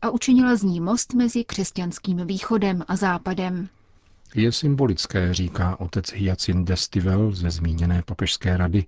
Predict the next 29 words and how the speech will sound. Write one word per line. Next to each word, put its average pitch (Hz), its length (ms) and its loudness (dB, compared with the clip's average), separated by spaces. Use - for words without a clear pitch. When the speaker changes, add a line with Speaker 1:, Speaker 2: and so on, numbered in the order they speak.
Speaker 2:
který 80 300 -8
cestuje - 440 -4
spolu 85 340 -4
s - 80 -6
kardinálem 87 560 2
Kochem, 101 440 2
„že 113 100 2
se 120 140 2
tento 147 300 4
putovní 127 460 2
výstav 110 420 -2
ostatků 113 560 -2
uskutečnil 113 760 2
po - 180 -4
setkání 110 640 2
papeže 90 340 0
Františka 95 640 0
s - 80 -4
patriarchou 90 680 0
Kirilem 98 480 4
na 78 100 0
Kubě 90 340 2
roku 82 220 -2
dva 76 140 -4
tisíce 82 400 -6
šestnáct 101 580 0
na 101 120 6
znamení 92 420 4
přátelství 90 840 0